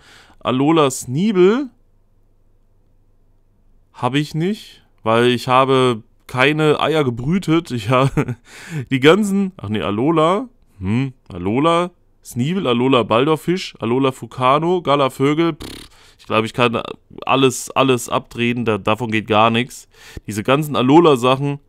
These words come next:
habe ich alle nicht als Hunderter. Kamen nur aus Eiern. Ich habe keine Eier gebrütet. Ich habe mir alle Dinge davon getauscht. So faul war ich.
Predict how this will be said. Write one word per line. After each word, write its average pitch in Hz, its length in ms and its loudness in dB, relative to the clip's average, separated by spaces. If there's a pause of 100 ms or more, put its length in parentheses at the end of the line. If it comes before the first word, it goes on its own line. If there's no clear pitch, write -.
(460)
habe 107 180 -8
ich - 160 -12
alle 143 200 4
nicht 135 180 2
als 123 180 0
Hunderter. 117 460 0 (200)
Kamen 127 320 -2
nur 135 160 2
aus 127 240 -4
Eiern. 120 440 0
Ich - 160 -12
habe 127 280 0
keine 139 560 -2 (140)
Eier 120 460 0 (140)
gebrütet. 110 640 -6
Ich - 140 -12
habe 123 240 2
mir 120 320 0 (800)
alle 180 460 6 (120)
Dinge 165 460 0
davon 139 560 0 (360)
getauscht. 110 720 -4 (760)
So 120 220 -2
faul 120 380 0
war 98 240 -2
ich. 85 280 -14